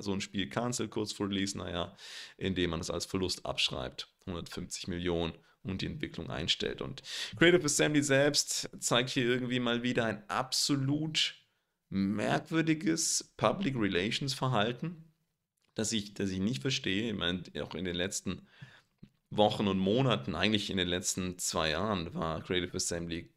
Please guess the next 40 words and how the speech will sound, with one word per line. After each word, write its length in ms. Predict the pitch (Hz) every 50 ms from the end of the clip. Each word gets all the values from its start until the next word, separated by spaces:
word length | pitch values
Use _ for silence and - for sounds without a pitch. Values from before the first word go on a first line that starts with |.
| - _ _
Public 340 | - 113 107 104 101 95 92
Relations 500 | 87 85 85 104 113 - 113 101 101 -
mäßig 640 | - 98 95 87 90 95 - - 95 90 - - _ _ - - - _ _ _ - -
wirklich 600 | 110 113 127 139 135 131 - 107 98 202 - - - -
abgrundtief 760 | - 117 135 135 - - - 92 87 85 - - 90 87 - - -
am 240 | 85 90 92 95
Boden 460 | 92 95 87 87 95 95 117 120 113 -
und 160 | 87 82 - - _ _
total 400 | - - 90 - - 98 107 120
mies. 500 | 110 98 85 87 101 123 131 131 - - _ - - - - - _ _
Und 280 | - 95 90 92 - -
das 140 | 95 - -
zeigt 280 | - 95 90 95 -
sich 100 | - 107
meiner 200 | 98 90 90 95
Meinung 220 | 92 92 92 95 95
nach 120 | 92 90
auch 380 | - - 90 95 - - - -
an, 420 | 92 90 90 90 92 90 85 - -
unter 260 | - 117 131 131 -
anderem 240 | 120 127 127 123 110
an 60 | 107
der 140 | 95 85 -
Twitter-Seite. 540 | - - 175 208 330 269 175 - 98 87 92
Man 140 | 98 101 101
könnte 220 | - 127 131 131
jetzt 120 | 131 -
meinen, 220 | 127 123 127 131 135
das 140 | 123 120 -
ist 40 |
so 60 | - 117
eine 100 | 110 107
Kleinigkeit 720 | - - 110 113 131 147 156 - - - 147 143 147 123
und 160 | 98 90 90
das 80 | 92 104
ist 180 | 127 131 -
zugegebenermaßen 800 | - 127 127 131 - 123 120 120 120 120 120 117 120 139 - 107
auch 80 | 104 120
eine 100 | 107 107
Kleinigkeit, 680 | - - 113 113 113 120 - - - 117 110 107 131